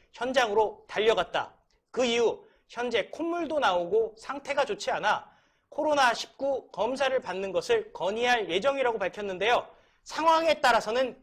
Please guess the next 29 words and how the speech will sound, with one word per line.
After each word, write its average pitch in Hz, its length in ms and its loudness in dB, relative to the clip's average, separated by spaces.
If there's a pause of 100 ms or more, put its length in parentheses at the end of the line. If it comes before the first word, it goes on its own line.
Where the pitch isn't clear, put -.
격리 330 440 2
조치 269 280 -2
등이 233 360 -2 (280)
예상이 233 420 4
된다고 190 380 2
합니다. 240 500 -4 (320)
성남 262 460 -2
분당 247 480 0
재생병원에서는요, 202 1120 -2 (400)
지난 247 480 0
오 254 380 2
일과 262 420 0
육 208 160 -6
일 214 100 -2
이틀 220 300 -8
동안 196 420 -2 (380)
의료진과 220 600 -2
환자 254 380 -4
아홉 226 240 0
명이 269 520 -2 (200)
코로나 269 380 0
확진 294 420 -4
판정을 233 380 -2
받고 180 460 0
외래 262 380 6
진료 190 320 -2
등 240 260 -2
응급실 233 460 -4
운영이 185 480 -2